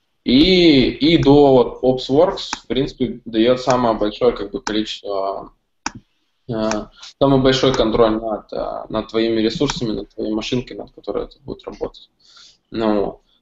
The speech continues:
это то, что касается тех решений, что можно Amazon. Есть и такие вещи, типа, эм,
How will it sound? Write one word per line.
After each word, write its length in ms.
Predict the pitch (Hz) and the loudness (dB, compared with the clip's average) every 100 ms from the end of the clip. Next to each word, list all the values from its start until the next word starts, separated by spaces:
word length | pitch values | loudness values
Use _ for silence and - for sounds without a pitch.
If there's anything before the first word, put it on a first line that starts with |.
| _ | _
это 220 | - 113 - | -10 -8 -2
то, 120 | 139 | -2
что 160 | 139 143 | -2 -2
касается 600 | 127 135 131 120 - 110 | -2 2 4 4 0 -4
тех 240 | 120 120 | -2 -4
решений, 380 | 117 - 127 120 | -4 0 2 2
что 180 | - 110 | -2 -2
можно 320 | 113 113 107 | 0 -2 -4
Amazon. 480 | 101 104 110 113 101 - - | -4 -4 -2 -4 -6 -10 -14
Есть 440 | 104 127 185 - | -2 2 2 2
и 120 | 143 | 0
такие 340 | 135 127 - 143 | 0 -2 0 2
вещи, 320 | 143 151 - | 4 2 -2
типа, 680 | - 110 107 104 104 104 - _ _ _ _ - | -10 -10 -6 -2 -2 -4 -10 _ _ _ _ -2
эм, 760 | 113 107 104 101 101 101 - | 2 4 4 2 -2 -8 -10